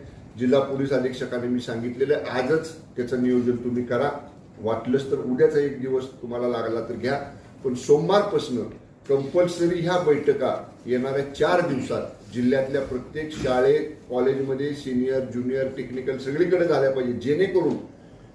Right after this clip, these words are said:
आपल्या विद्यार्थिनीबद्दल, आपल्या मुलीबद्दल पालकांना काही शंका असेल तर ती महिला कर्मचाऱ्याकडेच त्या पोलीस स्टेशनच्या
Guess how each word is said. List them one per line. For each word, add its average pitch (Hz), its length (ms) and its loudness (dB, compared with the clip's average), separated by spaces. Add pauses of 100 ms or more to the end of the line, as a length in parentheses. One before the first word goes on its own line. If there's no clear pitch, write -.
(140)
आपल्या 147 500 4
विद्यार्थिनीबद्दल, 139 1000 0 (240)
आपल्या 139 380 0
मुलीबद्दल 151 680 2 (520)
पालकांना 123 500 0
काही 175 220 4
शंका 147 360 -4
असेल 120 600 -6
तर 131 60 -4
ती 170 240 -4
महिला 156 460 4
कर्मचाऱ्याकडेच 165 960 -2
त्या 160 100 -2
पोलीस 147 300 -4
स्टेशनच्या 139 540 -2